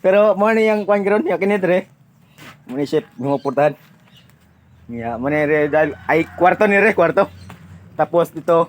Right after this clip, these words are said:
hallway. Nag-practice, naghimo si Piloy. Oh, mo ni akong mason. Oh. Ya,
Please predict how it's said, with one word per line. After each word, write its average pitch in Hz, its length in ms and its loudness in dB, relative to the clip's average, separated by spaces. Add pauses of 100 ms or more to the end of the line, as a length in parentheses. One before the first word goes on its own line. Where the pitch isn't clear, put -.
hallway. 143 400 0 (1200)
Nag-practice, - 560 -6
naghimo 170 400 -2
si 170 400 0 (880)
Piloy. 185 320 2 (720)
Oh, 151 160 -2
mo 180 80 0
ni 220 160 2
akong 165 160 -2
mason. 226 240 0 (1400)
Oh. 160 240 0 (2500)
Ya, 131 240 -4